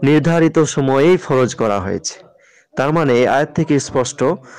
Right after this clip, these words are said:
যে নামাজ সঠিক সময়ে পড়াটাই হচ্ছে মহান আল্লাহর নির্দেশ।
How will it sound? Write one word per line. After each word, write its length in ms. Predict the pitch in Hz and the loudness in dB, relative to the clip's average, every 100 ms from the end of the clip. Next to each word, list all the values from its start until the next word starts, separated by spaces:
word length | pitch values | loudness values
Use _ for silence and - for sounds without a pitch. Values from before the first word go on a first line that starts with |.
| - | -14
যে 140 | 120 127 | -2 0
নামাজ 380 | 123 127 160 156 | 0 0 0 -2
সঠিক 400 | - 131 160 151 | -6 -4 -2 -2
সময়ে 460 | 156 143 147 165 | -2 -2 0 0
পড়াটাই 480 | 165 135 135 156 175 | 0 0 0 0 2
হচ্ছে 360 | 170 - - 160 | 0 -2 -2 0
মহান 320 | 135 135 143 | 0 -2 -2
আল্লাহর 500 | 123 120 120 143 202 - | 0 0 2 0 -2 -4
নির্দেশ। 600 | 127 123 101 101 - - | -2 -2 0 -2 -2 -14